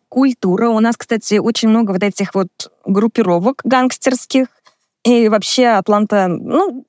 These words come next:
как, в принципе, любой американский мегаполис, это не очень высокая криминальная активность. То есть, э,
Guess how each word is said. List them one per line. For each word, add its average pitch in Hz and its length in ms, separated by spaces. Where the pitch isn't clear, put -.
как, 494 160
в - 60
принципе, 359 320
любой 240 180
американский 185 440
мегаполис, 247 560
это 247 220
не 220 480
очень 240 320
высокая 220 340
криминальная 190 540
активность. - 580
То - 80
есть, - 300
э, 147 300